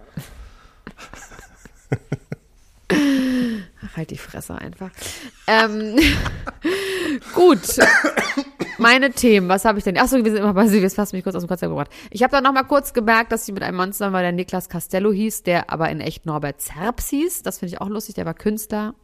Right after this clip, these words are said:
Niklas Castello hat er sich genannt, aber eigentlich heißt er Nor-, Norbert Zerbs. Das war mein letzter Stand. Ja, sie ist fünfundvierzig, sie sieht nach wie vor fantastisch aus und sie ist wieder Single, Leute. Also ran, ran, wer ihr, wer mit ihr Fotos machen will vom Weihnachtsbaum oder mal ihr, ihr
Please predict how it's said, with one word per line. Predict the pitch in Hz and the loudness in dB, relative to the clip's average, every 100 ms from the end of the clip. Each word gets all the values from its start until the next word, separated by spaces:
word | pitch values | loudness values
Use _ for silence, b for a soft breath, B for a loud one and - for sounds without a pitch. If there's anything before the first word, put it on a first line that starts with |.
| _ _ _ _ | _ _ _ _
Niklas | 175 196 185 180 | -6 -4 -4 -4
Castello | - 165 185 190 | -6 -4 0 0
hat | 190 | 0
er | 180 | -2
sich | 170 | -6
genannt, | - 165 165 - | -8 -6 -6 -6
aber | 160 - | -8 -6
eigentlich | 151 160 | -6 -6
heißt | - | -8
er | 165 | -6
Nor-, | 135 127 - | -6 -8 -8
Norbert | 151 139 175 185 - | -6 -6 -6 -10 -12
Zerbs. | - - 131 117 - - - B B B B B B B _ | -10 -6 -8 -8 -4 -4 -6 B B B B B B B _
Das | 160 151 | -8 -4
war | 170 | -4
mein | 165 | -2
letzter | 147 - | -4 -8
Stand. | 135 135 139 | -10 -10 -2
Ja, | 180 160 - _ - | 0 0 -4 _ -10
sie | 202 | -6
ist | 202 | -4
fünfundvierzig, | 247 226 208 262 254 226 | -2 -4 0 -2 -2 -8
sie | 208 | -8
sieht | 208 | -6
nach | 190 202 | -4 -4
wie | |
vor | 202 190 | -8 -10
fantastisch | 196 185 185 - 180 - | -10 -10 -10 -10 -12 -6
aus | 196 226 - - - | -4 -4 -6 -12 -10
und | 185 190 175 - | -8 -8 -12 -16
sie | - - - | -18 -14 -12
ist | - | -10
wieder | 196 214 | -8 -6
Single, | - 392 285 | -4 -2 0
Leute. | 165 151 151 160 | 0 -2 -4 -4
Also | 165 180 | -4 -4
ran, | 180 233 269 175 165 | -4 -4 -4 -6 -8
ran, | - 240 226 | -4 -2 -2
wer | 190 | 0
ihr, | 185 175 175 170 _ _ | 0 0 -2 -8 _ _
wer | 185 | -12
mit | 175 | -10
ihr | 170 | -12
Fotos | - 165 170 | -12 -14 -12
machen | 160 | -12
will | 156 | -12
vom | - 156 | -12 -12
Weihnachtsbaum | 151 147 156 - 151 | -10 -12 -12 -12 -10
oder | 156 156 | -8 -8
mal | 160 | -8
ihr, | 147 - | -10 -12
ihr | - 151 | -10 -10